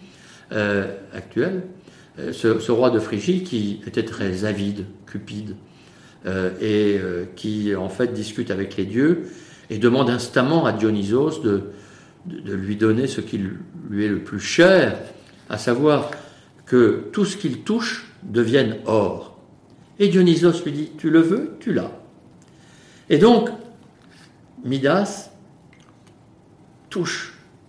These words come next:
une table en bois et elle devient or. Il se dit, « Ça y est, j'ai réussi, je suis le plus riche du monde, j'ai, j'ai eu tout ce que je voulais. » Et puis, il se fait apporter un repas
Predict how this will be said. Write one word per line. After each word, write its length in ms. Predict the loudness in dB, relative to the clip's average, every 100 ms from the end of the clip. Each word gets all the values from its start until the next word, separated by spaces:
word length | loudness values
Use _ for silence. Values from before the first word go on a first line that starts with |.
| _ _ -20 -20 -20 _ -14
une 200 | -8 -6
table 340 | 0 2 2 -2 -8 -20 -20 -20 _ -20 -20 -14
en 140 | -6 -4
bois 420 | -2 -2 -4 -10
et 40 | -8
elle 100 | -2
devient 300 | 0 0 -2
or. 420 | -4 -6 -6 -14 -20 -20 -20 -20 -20 -20 -20 -20 _ _ _ -20 _ -20
Il 60 |
se 140 | -12 -8
dit, « 180 | -8
Ça 160 | -8 -10
y 80 | -10
est, 200 | -10 -12
j'ai 180 | -14 -12
réussi, 440 | -8 -6 -6 -10 -10
je 60 | -12
suis 220 | -10 -8
le 100 | -8
plus 200 | -10 -8
riche 240 | -6 -8
du 80 | -8
monde, 300 | -6 -6 -6 -12 -20 -6
j'ai, 280 | 0 0 2
j'ai 120 | 4
eu 200 | 4 4
tout 220 | 2 2
ce 80 | 2
que 120 | -2
je 100 | 0
voulais. » 300 | 0 0 -2 -8 -18 -20 -20 -20 -20 -20 -20 -20 -20 -14 -8
Et 40 |
puis, 480 | 0 4 4 2 -6 -16 -20 -10
il 160 | -6
se 140 | 0 2
fait 240 | 4 2
apporter 380 | 2 0 -2 -2
un 120 | 0
repas 640 | 0 -2 -4 -4 -8 -12